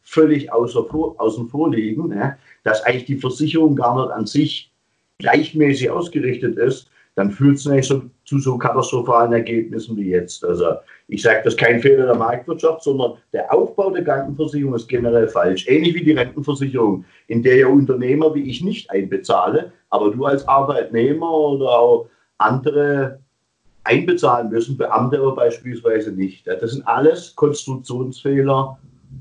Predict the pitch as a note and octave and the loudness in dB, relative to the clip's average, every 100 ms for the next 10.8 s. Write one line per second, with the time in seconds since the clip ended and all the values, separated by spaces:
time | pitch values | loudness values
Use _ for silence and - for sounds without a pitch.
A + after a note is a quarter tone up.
0 | - - - - A#2 C3+ A#2+ B2+ B2+ B2 | -20 -20 -6 2 2 0 -6 -4 -4 -4
1 | A#2+ A#2 G#2+ G2 F2+ - F2 E2 E2 D2+ | -8 -6 -2 -2 -2 -2 -2 0 0 -2
2 | - _ _ _ _ _ - - _ _ | -6 _ _ _ _ _ -20 -20 _ _
3 | A2 G#2+ A#2+ B2+ C#3 D#3+ D#3 D3+ D3+ D#3 | -8 -8 2 2 4 2 2 4 4 4
4 | D#3 - D3+ C#3+ C#3 A#2+ - A2 B2+ A#2+ | 0 2 2 2 -4 -8 -8 -6 -2 -2
5 | - A#2+ A#2+ A#2 - A#2+ - - G#2+ G2+ | -2 -4 -4 -10 -4 -6 -6 -4 -2 -2
6 | F2+ _ _ _ _ - G2+ C3+ C3+ C#3 | -6 _ _ _ _ -12 -4 0 2 2
7 | C3+ C3+ C#3 C3 C3+ C#3+ C#3+ C3+ B2+ C#3 | 2 0 0 -4 -4 -2 -2 -2 -6 -2
8 | C3 B2+ - A2 C3+ C#3 C3+ C3+ B2+ A2+ | 0 0 -2 0 4 2 0 -8 -10 -6
9 | A2+ G2+ G2 F2+ - G#2 F2+ F2 _ _ | -4 -2 -2 -6 -4 -2 -2 -8 _ _
10 | C3+ C#3+ - E3+ F3 F3+ - - | 4 4 4 0 -2 -2 -8 -20